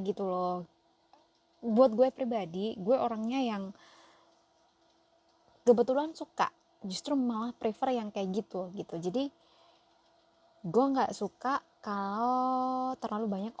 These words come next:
orang yang ikut campur sama kehidupan gue, itu gue ya. Tapi beda lagi, ini kan balik ke point of view masing-masing, dan ini adalah pendapat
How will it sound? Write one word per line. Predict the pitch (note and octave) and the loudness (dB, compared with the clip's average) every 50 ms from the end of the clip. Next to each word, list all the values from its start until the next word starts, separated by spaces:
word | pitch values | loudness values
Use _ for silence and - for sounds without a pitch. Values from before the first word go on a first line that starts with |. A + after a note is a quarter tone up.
| - | -8
orang | A3 G#3+ A3+ A#3 A3+ | -6 -4 -4 -4 -4
yang | A3 - G#3 | -4 -6 -8
ikut | - G3+ | -10 -10
campur | - - A3+ A3+ G#3+ - | -6 -2 0 0 0 -2
sama | G3+ G3 A3 G3+ G3+ | -2 -2 -2 -2 -2
kehidupan | - - B3 G3 F3+ - G#3+ G3 F3+ F3 | 2 2 2 2 2 0 -2 0 0 0
gue, | G#3+ G#3 G3+ F#3 G3+ | 2 2 2 2 0
itu | G#3+ G3+ - - | -2 -2 -4 -4
gue | - - F#3 F3+ F3+ F3 F3+ F3+ G#3+ G3 | -4 0 2 4 4 4 4 2 0 -2
ya. | G#3 - - - - - - - E4 - | -4 -8 -10 -12 -10 -10 -8 -8 -8 -8
Tapi | - G3+ A3 A#3 C4 C#4 - - - - - - - _ | -6 -8 -4 -2 -2 -4 -4 -6 -12 -18 -16 -18 -8 _
beda | - G3+ G3 G3+ G3 | -2 0 2 2 2
lagi, | G3+ G3+ G3+ F3+ E3+ F3 F3+ G3 G3+ G#3 G3 F#3+ G#3+ | 2 0 0 -2 -2 0 0 2 2 2 2 0 0
ini | F#3 F#3 F#3+ | -2 -4 -4
kan | - - A3 A3+ A3+ G#3 | -2 -2 -2 0 0 2
balik | G3 F#3+ F#3+ G3 F#3+ - - | 2 2 2 0 -2 -2 0
ke | A3+ A3+ A#3 A#3 - _ | 2 2 2 2 0 _
point | - G3 F#3+ F#3+ F#3 F#3 | -2 -2 0 0 0 -2
of | F3+ E3+ - - | -2 -2 -2 -4
view | G3+ G#3 G3 | -2 -2 -2
masing-masing, | F#3+ F#3+ F#3 F3+ - - F3+ F3+ F3 F#3 G3 - - F3+ E3+ F3+ F3+ | -2 -4 -6 -6 -6 -6 -6 -6 -6 -8 -10 -8 -6 -4 -4 -2 -2
dan | F3+ F3 - - | -2 -2 -2 -4
ini | F3 F3+ G3 - | -4 -6 -6 -6
adalah | G3 F3+ F3 F3+ F#3 | -6 -6 -4 -4 -4
pendapat | F3+ - F#3+ F#3 E3+ - | -6 -6 -8 -8 -8 -8